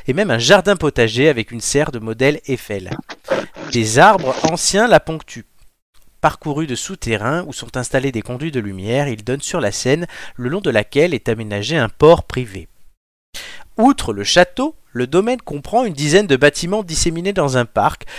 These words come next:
portant la surface habitable à trois mille huit cents mètres carrés. Il y a notamment quatre anciennes orangeries et la serre dont on a déjà parlé, mais aussi une annexe où se trouvait autrefois une piscine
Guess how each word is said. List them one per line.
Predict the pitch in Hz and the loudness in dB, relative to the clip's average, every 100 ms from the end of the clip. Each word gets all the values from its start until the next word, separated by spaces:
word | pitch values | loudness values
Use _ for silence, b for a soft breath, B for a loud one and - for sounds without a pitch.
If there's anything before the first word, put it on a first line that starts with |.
| B | B
portant | - - 190 | -2 0 0
la | 165 | 0
surface | - - 147 - | 0 0 2 4
habitable | 175 143 - 156 139 | 2 0 2 2 2
à | |
trois | - 82 160 | -4 -2 0
mille | 170 185 | 0 -2
huit | 139 | -6
cents | - 143 | -4 -2
mètres | 139 - | -4 0
carrés. | 117 104 - - - - _ _ - | 0 0 -8 -20 -20 -20 _ _ -12
Il | 113 | -8
y | |
a | |
notamment | 113 117 107 104 | -6 -6 -6 -2
quatre | 160 196 - | 4 4 4
anciennes | 170 - 156 127 | -6 -4 -4 -2
orangeries | 131 117 113 101 107 175 B B B | -4 -4 -6 -8 -10 -12 B B B
et | 226 | 4
la | 147 | 4
serre | - 107 127 147 | 2 -4 -8 -10
dont | 107 | -14
on | 104 104 | -10 -4
a | |
déjà | 127 156 | -2 -2
parlé, | 92 92 101 - B B | -4 -8 -12 -14 B B
mais | 147 | -2
aussi | 165 - | 0 -2
une | 196 180 | 0 2
annexe | 175 143 - | 2 0 -2
où | |
se | - | -8
trouvait | - - 143 143 | -10 -6 -4 -2
autrefois | 196 - 135 - 151 156 | -2 -2 -6 -4 0 2
une | 143 120 | 0 -8
piscine | - 185 - 127 156 | -10 -6 -6 -6 -8